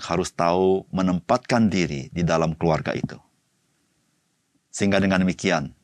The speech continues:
satu kali kelak ketika dia bermasyarakat, dia tahu menempatkan diri sebagaimana seharusnya dalam kehidupannya. Dengan demikian, dia dihormati dengan, di tengah-tengah masyarakat.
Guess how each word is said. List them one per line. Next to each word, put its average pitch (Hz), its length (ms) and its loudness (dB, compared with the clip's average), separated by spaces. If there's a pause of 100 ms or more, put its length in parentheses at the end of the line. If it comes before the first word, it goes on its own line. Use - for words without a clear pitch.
(220)
satu 113 320 0
kali 113 240 0
kelak 87 240 0 (320)
ketika 90 400 0
dia 87 160 2
bermasyarakat, 80 720 -2 (800)
dia 85 160 0
tahu 98 400 2
menempatkan 90 640 0
diri 73 400 -4 (240)
sebagaimana 82 800 -2
seharusnya 73 720 -8
dalam - 240 -6
kehidupannya. - 640 -10 (640)
Dengan 113 240 2
demikian, 175 480 -2 (1040)
dia 92 240 2
dihormati 80 640 -4
dengan, 71 320 -8
di 82 320 -8
tengah-tengah 73 400 -6
masyarakat. - 560 -10